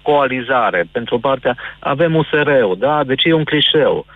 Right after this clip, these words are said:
Dar în momentul ăsta nu avem, uh, și varianta pe lângă U S R-ul.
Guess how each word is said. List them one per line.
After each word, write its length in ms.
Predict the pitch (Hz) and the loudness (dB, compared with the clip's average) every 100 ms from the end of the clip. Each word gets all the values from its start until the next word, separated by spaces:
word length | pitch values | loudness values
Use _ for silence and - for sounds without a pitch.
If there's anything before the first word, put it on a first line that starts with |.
| - - - - - _ _ - - | -20 -20 -20 -20 -20 _ _ -18 -6
Dar 220 | 123 131 | 0 2
în 180 | - 127 | 2 0
momentul 420 | 120 151 175 170 | 0 0 0 0
ăsta 180 | 170 165 | 0 0
nu 120 | 185 | 0
avem, 340 | 185 160 175 170 | 0 0 0 2
uh, 260 | 165 160 - | 2 2 2
și 140 | 180 | 0
varianta 720 | 156 160 165 160 170 160 151 143 _ | 0 0 0 0 2 2 2 -2 _
pe 80 | 151 | -2
lângă 320 | 156 190 135 | 0 0 0
U 160 | 113 101 | 0 0
S 120 | - | 0
R-ul. 520 | 107 107 95 82 73 | 0 2 2 0 -6